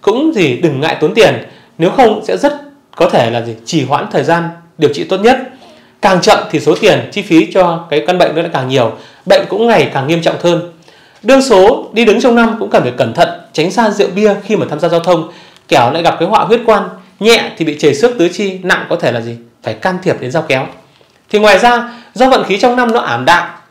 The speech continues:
nên các bạn cũng nên duy trì cái sức khỏe tinh thần, tránh những cái tác động tiêu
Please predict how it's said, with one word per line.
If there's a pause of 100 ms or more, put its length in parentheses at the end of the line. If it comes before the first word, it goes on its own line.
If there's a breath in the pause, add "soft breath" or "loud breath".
nên
các
bạn
cũng
nên
duy
trì
cái
sức
khỏe (220)
tinh
thần, (340 loud breath)
tránh
những
cái (240)
tác
động
tiêu